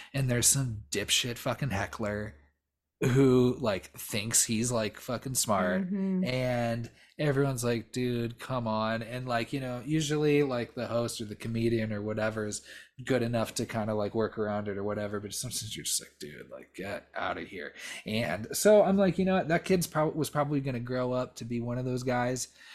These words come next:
Speaker 1: one of those people that, like, talks during movies, you know, like, in the theater and shit, like, with his
Speaker 2: We
Speaker 1: phone
Speaker 2: talk,
Speaker 1: out."
Speaker 2: we talk during movies.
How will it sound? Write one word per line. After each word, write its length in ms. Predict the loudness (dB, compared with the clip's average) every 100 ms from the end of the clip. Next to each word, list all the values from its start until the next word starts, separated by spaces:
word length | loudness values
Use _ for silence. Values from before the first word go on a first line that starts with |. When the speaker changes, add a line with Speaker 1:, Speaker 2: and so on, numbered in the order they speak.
| -6
Speaker 1:
one 120 | 2 4
of 60 |
those 120 | 4 2
people 240 | 0 2
that, 140 | 0
like, 140 | -2 -4
talks 360 | -4 -4 -4
during 280 | -2 -4 -4
movies, 680 | -6 -2 0 0 2 0 0 -8 -4
you 160 | 0
know, 600 | 2 4 4 2 -4 -8 -10 -6
like, 160 | -4
in 100 | -2
the 80 | -4
theater 400 | 0 2 4 4
and 140 | 4
shit, 340 | 2 2 2 0
like, 120 | -4
with 100 | 0
his 120 | 6 6
Speaker 2:
We 60 |
Speaker 1:
phone 180 | 8 8
Speaker 2:
talk, 20 |
Speaker 1:
out." 320 | 8 4 2 4
Speaker 2:
we 160 | 4
talk 380 | 4 8 8 6
during 340 | 0 2 2
movies. 460 | 0 0 4 4